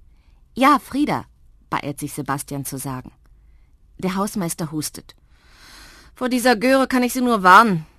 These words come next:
Die wohnt genau unter Ihnen. Ein gefährliches Kind." Frau Müller lacht. "Na, da bin ich aber gespannt." Sie und ihr Mann folgen jetzt den Möbelpackern ins Haus. Und auch Sebastian geht mit seiner Mutter die Treppe hoch zu ihrer Wohnung.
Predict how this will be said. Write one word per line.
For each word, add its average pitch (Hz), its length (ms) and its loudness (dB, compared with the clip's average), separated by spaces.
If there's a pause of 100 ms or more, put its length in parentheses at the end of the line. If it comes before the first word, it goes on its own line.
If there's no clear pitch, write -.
(260)
Die 170 100 -6
wohnt 175 200 -6
genau 185 240 -4
unter 214 260 -6
Ihnen. 151 320 -6 (340)
Ein 156 140 -2
gefährliches 165 640 -6
Kind." - 280 -10 (1120)
Frau 214 220 -2
Müller 185 320 0
lacht. - 400 -12 (420)
"Na, 185 180 -4 (380)
da 185 240 -2
bin 262 140 0
ich 190 160 -4
aber 165 140 -2
gespannt." - 520 -10 (1500)
Sie 233 260 -4
und 190 140 -6
ihr 170 100 -6
Mann 170 360 -4 (240)
folgen 254 380 -2
jetzt 190 260 -4
den 156 120 -4
Möbelpackern 170 680 -6
ins 160 220 -10
Haus. - 380 -16 (1000)
Und 262 180 -2
auch 247 100 -2
Sebastian 185 580 -4
geht 160 160 -8
mit 165 140 -8
seiner 160 200 -4
Mutter 170 280 -6
die 151 140 -6
Treppe 170 340 -12
hoch 170 160 -8
zu - 160 -12
ihrer 147 340 -8
Wohnung. 120 340 -10